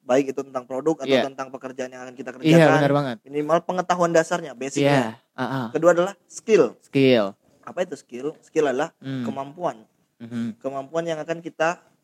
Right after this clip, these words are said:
Speaker 1: gunakan pada saat kita kerja tadi.
Speaker 2: Oke.
Speaker 1: Attitude,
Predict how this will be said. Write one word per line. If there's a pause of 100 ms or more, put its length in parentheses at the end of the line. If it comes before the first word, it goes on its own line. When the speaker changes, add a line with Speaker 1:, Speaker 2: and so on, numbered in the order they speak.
(120)
Speaker 1:
gunakan (240)
pada
saat
kita
kerja
tadi.
Speaker 2:
Oke. (540)
Speaker 1:
Attitude,